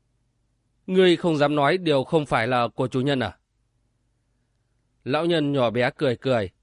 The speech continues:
<laughs> Không dám. Ngài Phi Vũ trầm giọng. Thì ta nói, nói thẳng ra, thì lẽ ra ông ấy phải đích thân ra tay. Lão nhân nhỏ bé cười cười.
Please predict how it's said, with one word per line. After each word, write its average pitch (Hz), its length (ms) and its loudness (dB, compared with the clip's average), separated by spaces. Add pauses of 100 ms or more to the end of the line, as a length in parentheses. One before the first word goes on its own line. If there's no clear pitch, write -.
(300)
<laughs> - 160 -12 (580)
Không 135 320 -6
dám. 113 280 -4 (1800)
Ngài 139 200 -2
Phi 156 180 -4
Vũ 160 300 -4
trầm 120 220 -4
giọng. 127 220 -2 (1080)
Thì 156 140 0
ta 131 240 -2
nói, 123 300 -2 (720)
nói 151 220 2
thẳng 139 280 -6
ra, 120 280 -2 (340)
thì 165 220 2
lẽ 175 200 0
ra 202 180 0
ông 156 200 -2
ấy 156 140 2
phải 127 240 -4
đích 208 240 -6
thân 139 220 -2
ra 123 120 0
tay. 123 220 -2 (2000)
Lão 165 200 -2
nhân 175 240 -2
nhỏ 135 160 0
bé 123 280 0
cười 131 200 0
cười. 123 340 -2